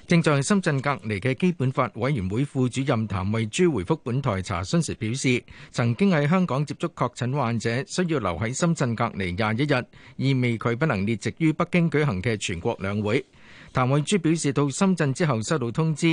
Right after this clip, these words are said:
離港前短暫接觸嘅一位人士確診，因此立即上報會方。佢表示自己不屬衛生署所定嘅密切接觸者，全程戴兩個口罩，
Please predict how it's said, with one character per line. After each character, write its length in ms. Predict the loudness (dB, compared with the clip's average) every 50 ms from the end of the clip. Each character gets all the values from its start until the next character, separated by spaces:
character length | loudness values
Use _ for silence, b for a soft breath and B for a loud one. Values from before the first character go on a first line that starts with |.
| 0
離 200 | 0 -2 -4 -2
港 220 | -2 -2 -2 -2 -2
前 180 | -2 -4 -4
短 240 | -4 -4 -2 -2 0
暫 180 | 0 0 0 0
接 120 | -2 -4
觸 160 | -4 -4 -4
嘅 180 | -4 -4 -2 -2
一 60 | -2
位 180 | -2 -2 -2 -2
人 220 | -2 -4 -4 -6
士 180 | -6 -6 -8 -4
確 180 | -2 -2 -2 -2
診， 280 | -4 -4 -4 -4 -4 -6 B B B B B
因 180 | 2 2 2 2
此 160 | 2 -2 -2
立 100 | 0 0 -2 -2 -4
即 100 | -6 -6
上 260 | -4 -2 -2 -2 -2 -2
報 120 | -2 -4
會 220 | -2 -2 -4 -2
方。 240 | 0 0 0 0 0 -4 B B B B B B -2
佢 100 | -2 0
表 120 | 0 -2 -2
示 240 | -2 -2 -4 -4 -4
自 100 | -6 -4
己 200 | -2 -2 -2 0
不 100 | 0 -4
屬 240 | -4 -2 -4 -6 -4
衛 220 | -2 -2 -2 0 0
生 300 | 0 2 2 2 0 0
署 120 | -2 -2 -2 -2 -4
所 240 | -4 -4 -2 -2 -2 -2
定 180 | -2 -2 -2
嘅 80 | -2 -2
密 140 | -2 -2 -2
切 140 | -4 -6 -8
接 160 | -8 -8 -10 -8
觸 140 | -6 -6 -4
者， 300 | -4 -2 -2 -2 -2 -2 -6 B B B B B
全 180 | -2 0 0 0
程 240 | 0 0 -2 -2 0
戴 220 | 0 0 0 0 -2
兩 180 | -4 -4 -4 -2
個 80 | -2 -4
口 180 | -2 -2 -4 0
罩， 280 | 0 0 0 0 -2